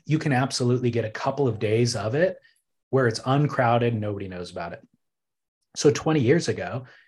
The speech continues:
you would get those days, you would not talk about it because you know on the next swell, it's gonna double the crowds. You definitely didn't publish photos or footage about it. And this was before social media. Then when social media came along,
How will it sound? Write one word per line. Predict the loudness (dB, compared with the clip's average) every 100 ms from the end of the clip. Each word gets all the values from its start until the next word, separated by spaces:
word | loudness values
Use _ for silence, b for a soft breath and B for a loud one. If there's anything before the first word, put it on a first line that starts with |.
| b
you | 2
would | 4 4
get | 4
those | 4 0
days, | 0 -2 -2 -4 -4
you | -2
would | 0
not | 0 -2 -6 -10 -10
talk | -4 -4 0
about | 0 0
it | -2
because | 2 2 4
you | 4
know | 6 6
on | 6
the | 4
next | 2 0 -6
swell, | -4 -2 -2
it's | -2
gonna | -2
double | 0 2 0
the | -2
crowds. | -4 -4 -4 -8 B B B B B B _ _
You | 4 4 4 2
definitely | 4 4 4 4 4 2
didn't | 2 2 2
publish | 0 -2 0 -4 -6 -8 _ _ _ 0
photos | 4 6 6
or | 2
footage | -2 2 2 2 -4 -10 -12 -14 _ -6
about | -2 -2 -2 -8
it. | -8 -4
And | 4 4
this | 4
was | -2
before | -4 -4 -2 -2
social | -2 -2 -2 0
media. | 0 0 -2 -6 -14 B B _ b b b _ -6
Then | 4 8 8
when | 8 6
social | 4 4 4
media | 4 2 0 2 2
came | 0 -2
along, | -2 -4 -4